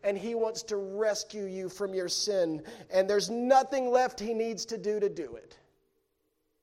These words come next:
The championship banner has already <laughs> been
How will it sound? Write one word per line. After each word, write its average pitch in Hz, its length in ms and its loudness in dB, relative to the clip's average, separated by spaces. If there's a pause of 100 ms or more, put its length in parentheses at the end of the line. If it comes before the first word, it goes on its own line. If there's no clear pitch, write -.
(1300)
The - 100 6
championship 262 1000 2
banner 226 380 0
has 180 220 -2
already 214 720 2
<laughs> - 160 -8
been 208 160 0